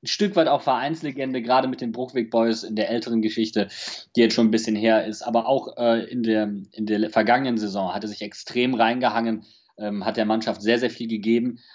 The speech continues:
Aber jetzt wäre er nur noch Ergänzungsspieler gewesen und ich hab dir gerade schon gesagt, äh, wir würden uns freuen und es wäre eigentlich auch an der Zeit, dass jetzt andere Spieler Einsatzzeiten zu beko-, äh,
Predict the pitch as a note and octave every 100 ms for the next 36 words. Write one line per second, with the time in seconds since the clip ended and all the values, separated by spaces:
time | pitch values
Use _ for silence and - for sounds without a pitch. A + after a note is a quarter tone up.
0 | - A2+ A#2 A2+ D3+ - B2+ B2+ A#2 B2+
1 | C#3 E3 C3 B2 C#3 D#3 - - A2+ G#2
2 | G2+ G#2+ A2+ A#2 G#2+ G#2 - - A2+ -
3 | - A2+ G#2+ A2+ A2 A#2+ A2+ A2+ B2 B2+
4 | - G#2+ G#2+ G#2+ - B2+ B2 A2+ A#2+ A#2+
5 | G#2+ - - B2+ C3 A#2+ G2 A2+ A2+ A2
6 | A2+ A2+ G#2+ G#2+ G#2 - C3 C3+ A#2 A#2
7 | B2+ D3 C3+ - B2 A#2 C#3+ C3+ - A2+
8 | G#2 G#2+ A2 G2 A2+ G#2 -